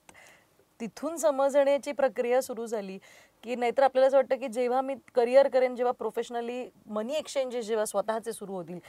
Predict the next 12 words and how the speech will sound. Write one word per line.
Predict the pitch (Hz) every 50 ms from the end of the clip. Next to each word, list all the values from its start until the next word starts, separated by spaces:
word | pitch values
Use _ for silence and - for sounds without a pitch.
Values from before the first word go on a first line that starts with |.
| - - - _ -
त्यावेळेला | 240 240 254 262 247 240 226 226 233 233
त्या | 226 233 240
गोष्टींचे | 226 214 - - 220 214 196 220
विचार. | 190 190 - - - 156 - 190
तर | 202 196 -
तसं | 220 - - 262
नाहीये | 254 247 208 214 240 240
ते, | 208 - - 170
ते | - 180 180
बाळकडू | 180 185 180 180 185 175 - 226 240 294
मिळालं | 277 247 202 185 165 165 165
पाहिजे. | - 180 175 165 147 -